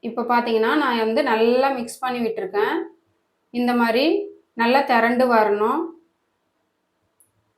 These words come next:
இந்த மாதிரி வந்ததுக்கு அப்புறம் நம்ம அடுப்பை ஆஃப் பண்ணிடலாம். ஆஃப் பண்ணிட்டு, தேங்காய் வந்துட்டு ஒரு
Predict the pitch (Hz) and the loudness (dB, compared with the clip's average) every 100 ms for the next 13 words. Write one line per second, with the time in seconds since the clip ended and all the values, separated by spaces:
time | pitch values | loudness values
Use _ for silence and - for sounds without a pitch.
0 | _ _ _ _ _ _ _ _ _ _ | _ _ _ _ _ _ _ _ _ _
1 | _ _ 262 254 262 277 277 247 247 247 | _ _ -4 0 2 0 0 0 2 2
2 | 240 220 226 277 302 233 240 294 240 226 | 2 0 0 2 2 2 2 4 4 0
3 | 247 240 226 233 - 220 208 196 208 269 | 0 2 2 0 -4 -2 0 0 0 0
4 | 285 247 269 - 226 233 254 254 302 403 | 2 2 0 -2 -2 0 -2 -2 -2 -2
5 | - _ _ _ _ _ _ _ 277 285 | -10 _ _ _ _ _ _ _ 0 2
6 | 302 285 254 226 226 330 311 254 247 | 4 4 4 2 2 2 2 2 4